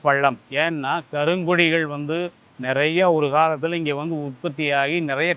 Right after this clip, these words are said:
கருங்கொடிகள், கருங்கொடி எதுக்குன்னா ஆடுகள் வந்து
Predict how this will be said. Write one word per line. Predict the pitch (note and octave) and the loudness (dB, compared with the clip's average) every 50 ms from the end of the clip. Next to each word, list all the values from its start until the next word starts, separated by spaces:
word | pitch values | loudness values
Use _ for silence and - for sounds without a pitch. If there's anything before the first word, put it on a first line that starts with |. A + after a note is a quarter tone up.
| - - | -2 0
கருங்கொடிகள், | C#3+ D3 E3+ F3 D#3+ D3+ D#3+ D#3 D3 C#3 C3 A#2+ | 0 2 2 2 2 2 2 2 2 -2 -2 0
கருங்கொடி | C3+ C3+ D#3+ F3+ E3 E3+ D#3+ D3 D3+ | 0 0 0 0 -2 -2 -2 -2 -2
எதுக்குன்னா | D#3 D3+ F3+ | -4 -2 0
ஆடுகள் | F#3 D#3+ C3+ - C#3+ E3 E3+ E3 E3+ E3 E3 D#3 | 0 2 2 2 2 2 2 2 0 -4 -6 -6
வந்து | D3 D3+ D#3 D#3+ G3 G#3+ | -6 -6 -2 0 0 0